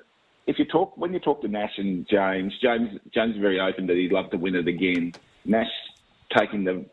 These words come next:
thing, he's just gonna keep riding winners, and then with a couple of months to go, you look at where you are, and, and, and it really, it gives you a fire in the belly for that final push to the line in June and July. So, um, I think Tyler Schiller's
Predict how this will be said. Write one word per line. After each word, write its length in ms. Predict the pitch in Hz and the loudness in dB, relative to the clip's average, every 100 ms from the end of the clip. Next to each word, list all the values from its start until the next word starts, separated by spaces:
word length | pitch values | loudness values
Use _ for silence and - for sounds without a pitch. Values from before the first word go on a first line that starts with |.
| - | 0
thing, 180 | 107 98 | 0 2
he's 240 | 73 107 | 0 0
just 180 | 120 101 | 0 0
gonna 140 | 151 | -2
keep 260 | - 98 85 | 0 0 2
riding 300 | 92 92 90 | 0 0 0
winners, 320 | 104 95 95 | 0 0 0
and 140 | 98 | 0
then 240 | 98 95 92 - - - | 0 0 -2 -10 -20 0
with 180 | 101 101 - - | 2 2 -4 -6
a 60 | - | 0
couple 240 | - 120 | 2 4
of 60 | 107 | 4
months 180 | 98 - | 0 -2
to 80 | 95 | -4
go, 400 | 92 101 90 95 - - | 0 2 0 -4 -8 -6
you 100 | 98 | -2
look 200 | 101 - | -2 -2
at 60 | |
where 140 | 101 98 | 0 2
you 200 | 95 92 | 2 2
are, 300 | 98 98 95 | 2 2 -2
and, 240 | 90 95 - - | -4 -6 -8 -2
and, 340 | 98 90 87 - _ - | -2 0 -4 -8 _ -2
and 340 | 98 90 90 - - - | 0 0 -2 -6 -16 -2
it 200 | 104 101 | 0 2
really, 340 | 104 104 95 - 87 | 4 4 2 -2 -8
it 120 | 104 | -2
gives 160 | 101 101 | 0 2
you 80 | 92 | 2
a 80 | |
fire 260 | - 98 92 | 4 4 2
in 80 | 90 | -4
the 80 | 85 | -10
belly 360 | 92 90 87 - | -6 -4 -6 -2
for 60 | |
that 200 | 87 - | -2 -2
final 380 | - 90 85 85 - _ _ | 0 0 0 -6 -10 _ _
push 140 | - 98 - | -2 -2 0
to 80 | 85 | 2
the 60 | |
line 520 | 82 87 92 82 80 78 | 4 4 2 0 -2 -2
in 300 | 90 85 - | -2 -2 0
June 200 | 87 85 | 0 0
and 80 | 80 | 0
July. 440 | 85 78 90 80 - | 2 2 2 0 -2
So, 220 | 82 78 - - - - - | 0 0 -2 -10 -20 -6 0
um, 380 | 101 95 92 - - | 2 2 -2 -8 -4
I 100 | - | -2
think 240 | - 165 - | 0 0 2
Tyler 240 | 135 110 - | 2 2 0
Schiller's 260 | 117 123 | 0 0